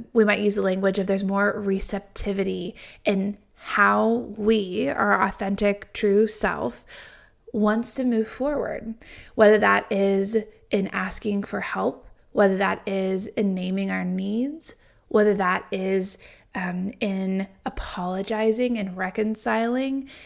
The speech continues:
and taking a f-, few deep breaths to manage the reactivity so that we don't yell at our kids or say something snarky to our spouse, it gives us much more ability to know how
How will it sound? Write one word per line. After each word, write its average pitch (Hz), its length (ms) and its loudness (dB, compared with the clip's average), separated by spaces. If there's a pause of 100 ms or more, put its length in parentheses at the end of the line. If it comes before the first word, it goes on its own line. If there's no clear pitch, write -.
(200)
and 190 360 0 (180)
taking 208 360 0
a - 100 -4
f-, - 260 -10 (120)
few 202 260 4
deep 196 420 -4
breaths 190 380 -4
to 190 140 -6
manage 185 380 -2
the 196 80 -2
reactivity 196 800 0 (240)
so 196 280 4
that 190 380 2
we 190 300 2
don't 180 260 -4
yell 180 260 -4
at 208 80 0
our 240 100 4
kids 330 520 -2 (120)
or 196 340 6
say 196 160 -2
something 196 460 -4
snarky 214 720 -4
to 202 120 0
our 190 120 -4
spouse, 226 680 -6 (580)
it 220 200 -6
gives 240 180 8
us 277 160 2
much 240 180 0
more 214 140 0
ability 202 580 4 (240)
to 220 140 2
know 208 500 0 (220)
how 247 840 -4